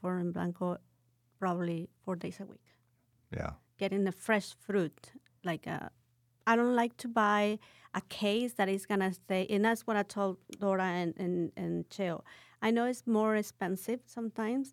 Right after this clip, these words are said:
Speaker 2: Mm-hmm.
Speaker 1: but it's fresh. I
Speaker 2: Mm-hmm.
Speaker 1: don't like to buy a case with twenty melons, uh, I mean, cantaloupes.
Speaker 2: Yeah, that
Speaker 1: That
Speaker 2: you're
Speaker 1: you're
Speaker 2: gonna
Speaker 1: gonna
Speaker 2: use
Speaker 1: use
Speaker 2: for
Speaker 1: it
Speaker 2: two
Speaker 1: for
Speaker 2: weeks
Speaker 1: two,
Speaker 2: or
Speaker 1: three
Speaker 2: three weeks,
Speaker 1: weeks.
Speaker 2: uh-huh.
Speaker 1: And it's gonna not,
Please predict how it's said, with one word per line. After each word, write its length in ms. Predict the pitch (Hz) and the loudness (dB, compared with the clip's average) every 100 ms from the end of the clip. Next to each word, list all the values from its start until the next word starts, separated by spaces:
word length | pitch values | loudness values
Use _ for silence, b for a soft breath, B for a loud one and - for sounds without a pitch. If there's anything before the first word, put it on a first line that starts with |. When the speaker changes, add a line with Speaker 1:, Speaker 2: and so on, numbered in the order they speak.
| - | -4
Speaker 2:
Mm-hmm. 200 | 104 95 | 0 2
Speaker 1:
but 140 | 208 175 | 2 0
it's 180 | 180 - | -4 -10
fresh. 540 | - - - - - _ 208 | -10 -10 -10 -14 -18 _ -2
I 40 | |
Speaker 2:
Mm-hmm. 140 | 185 208 | 0 2
Speaker 1:
don't 100 | 220 | 2
like 180 | 220 214 | 2 -2
to 80 | 208 | 0
buy 180 | 208 | 4
a 140 | 196 185 _ - | 4 0 _ -4
case 280 | 208 190 - B B - | 0 -2 -4 B B -4
with 300 | 196 160 - _ _ _ - | -2 -2 -4 _ _ _ -4
twenty 260 | 247 226 | 2 4
melons, 540 | 214 196 160 190 - - - | 4 2 0 -4 -8 -14 -10
uh, 60 | - 214 | -8 -4
I 100 | 190 | 0
mean, 340 | 190 175 165 _ | 0 0 -2 _
cantaloupes. 520 | - 226 180 139 - - _ 107 | 0 2 2 -2 -10 -20 _ 0
Speaker 2:
Yeah, 200 | 82 73 - | 0 0 0
that 120 | 104 | 4
Speaker 1:
That 20 | |
Speaker 2:
you're 100 | 110 113 | 6 8
Speaker 1:
you're 100 | 113 | 10
Speaker 2:
gonna 0 | |
Speaker 1:
gonna 160 | 117 117 | 12 12
Speaker 2:
use 80 | |
Speaker 1:
use 120 | 123 131 | 10 8
Speaker 2:
for 100 | - | 8
Speaker 1:
it 160 | - | 4
Speaker 2:
two 220 | - 127 113 | 4 6 8
Speaker 1:
for 120 | 240 | 8
Speaker 2:
weeks 220 | 107 - | 6 2
Speaker 1:
two, 120 | 254 | 2
Speaker 2:
or 40 | 95 | 4
Speaker 1:
three 140 | 240 | 4
Speaker 2:
three 120 | 113 | 6
weeks, 100 | 220 | 6
Speaker 1:
weeks. 200 | 208 - 208 | 4 2 4
Speaker 2:
uh-huh. 240 | 202 202 - | 6 6 4
Speaker 1:
And 140 | 226 | 0
it's 100 | 233 233 | 0 2
gonna 240 | 269 254 | 2 2
not, 260 | 240 233 | 2 2